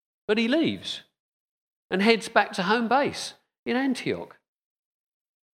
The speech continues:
I find this fluidity of stopping and staying versus moving and going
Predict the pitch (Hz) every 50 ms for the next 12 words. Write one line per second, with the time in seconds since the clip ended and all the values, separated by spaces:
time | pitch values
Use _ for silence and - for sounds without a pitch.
0 | _ _ _ _ - 180 170 - - 233 254 277 262 233 180 - - - - 196
1 | 196 196 202 226 240 - 208 - - - 131 120 110 107 - - - _ _ _
2 | _ _ - - - - - - 208 202 202 - - 190 165 160 151 143 143 -
3 | - - 214 180 180 190 180 156 135 131 123 139 175 165 160 160 - 156 143 120
4 | 110 143 147 160 175 180 170 151 135 139 127 135 131 127 120 120 165 170 160 131
5 | 104 92 90 101 113